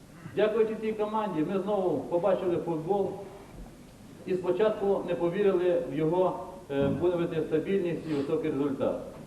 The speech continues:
Тому ми затягнули до, до, на сьогодні, до, до, до сьогоднішньої пори реконструкцію стадіона,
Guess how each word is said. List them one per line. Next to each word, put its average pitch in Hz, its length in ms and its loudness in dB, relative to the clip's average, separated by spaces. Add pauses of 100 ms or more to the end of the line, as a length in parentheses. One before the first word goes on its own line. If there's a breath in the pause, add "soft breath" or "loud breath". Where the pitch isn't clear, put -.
(140)
Тому 233 240 6
ми 220 100 4
затягнули 180 420 2
до, 175 140 2
до, 156 220 -4
на 165 180 0
сьогодні, 160 460 0 (260)
до, 165 120 2
до, 156 60 -2
до 170 300 4
сьогоднішньої 170 420 0
пори 175 260 4
реконструкцію 160 540 0
стадіона, 170 520 2